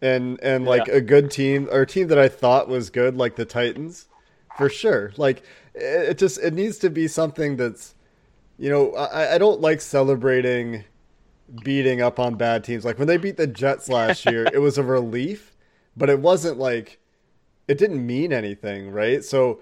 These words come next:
Speaker 2: Yeah.
Speaker 1: I'm looking for, I'm looking for meaning, right? I'm looking to, to bring additional joy into things that show, hey, this organization might be going in the right direction.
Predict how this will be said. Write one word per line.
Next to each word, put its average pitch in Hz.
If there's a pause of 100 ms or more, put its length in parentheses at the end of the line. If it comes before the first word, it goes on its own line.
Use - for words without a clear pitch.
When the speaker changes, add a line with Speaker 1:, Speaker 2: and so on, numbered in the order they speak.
Speaker 2:
Yeah. 110
Speaker 1:
I'm 143
looking 170
for, 123
I'm 160
looking 156
for 120
meaning, 127
right? 151
I'm 147
looking 151
to, 120 (100)
to 113 (100)
bring 131
additional 123
joy 123 (380)
into 135
things 135
that 123
show, 123
hey, 147
this 139
organization 131
might 123
be 131
going 120
in 117
the 113
right 113
direction. 117